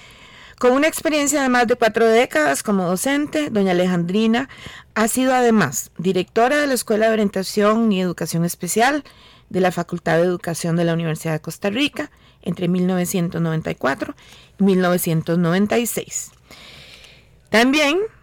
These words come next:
eh, ha sido elegida para ser decana de la Facultad de Educación en dos periodos. En mil novecientos noventa y seis, cuando ejerció hasta el noventa y nueve, y del dos mil trece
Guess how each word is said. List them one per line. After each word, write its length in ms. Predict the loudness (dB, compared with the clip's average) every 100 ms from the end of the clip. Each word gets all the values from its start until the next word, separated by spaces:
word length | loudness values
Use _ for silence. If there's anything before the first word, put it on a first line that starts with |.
| -4
eh, 260 | 0 2 2
ha 80 |
sido 440 | 0 0 2 4 4
elegida 500 | 2 0 0 0 0
para 180 | 0 0
ser 160 | -2
decana 380 | -2 -2 0 2
de 60 | 2
la 100 | 0
Facultad 720 | -2 -4 0 2 2 0 -2
de 140 | 0
Educación 640 | 0 0 -4 -2 0 0 0
en 140 | 0
dos 160 | 0 -2
periodos. 680 | -4 0 0 0 -2 -12 -16 _ -20 -20 -20 -20 -20 -20 -8
En 400 | 0 2 4 4
mil 120 | 4
novecientos 460 | 4 2 2 2 2
noventa 380 | 2 2 2 0
y 60 |
seis, 380 | 0 2 0 0
cuando 460 | -2 0 0 0 0
ejerció 420 | 0 -2 -2 0 0
hasta 200 | 0 -2
el 60 |
noventa 360 | 0 0 2 0
y 20 |
nueve, 480 | 2 4 4 2 -2 -4
y 240 | -2 -2
del 420 | 0 0 2 -2 -6 -20 _ 2
dos 180 | 4 4
mil 260 | 4 2
trece 520 | 2 2 2 2 -2